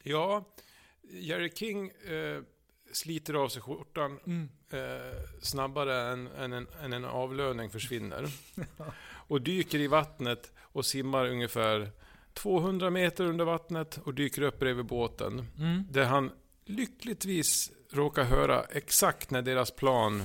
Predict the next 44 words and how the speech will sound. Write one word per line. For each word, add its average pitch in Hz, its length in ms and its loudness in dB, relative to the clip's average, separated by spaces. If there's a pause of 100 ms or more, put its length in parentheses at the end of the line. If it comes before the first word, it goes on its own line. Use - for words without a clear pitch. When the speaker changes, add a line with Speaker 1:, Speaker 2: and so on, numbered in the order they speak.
(120)
Speaker 1:
avslöjas. 113 880 2 (280)
Speaker 2:
Ja, 151 140 0
för 175 120 -2
där 190 100 6
sitter 180 400 4
tjuvjägarna 139 500 6
och 156 120 4
skrävlar 170 880 10
och 151 80 4
dricker. - 440 -2 (120)
Speaker 1:
Och 135 80 0
dricker 139 260 10
öl 143 200 10
och 139 100 4
Speaker 2:
Och 160 100 8
Speaker 1:
kastar 156 380 6
ölburkarna 131 640 6
i 110 40 2
floden. 117 440 2
Speaker 2:
Ja, 98 120 -8
visst. - 240 -2
Så 180 160 6
om, 202 280 8
om, 196 180 2
som 185 220 0
om 202 160 4
man 190 120 8
hade 147 200 2
missat 147 480 0
att 131 80 -6
det 139 60 2
här 139 100 2
var 120 80 -2
skurkar. - 560 -8
Speaker 1:
Ja. - 280 4
Speaker 2:
Ja, 143 120 -2
då 139 100 -2
får 139 220 -8
vi - 80 -10
det 147 80 -10
svart - 200 -10
på 156 80 -12
vitt. - 300 -16
Speaker 1:
Ja. 113 280 0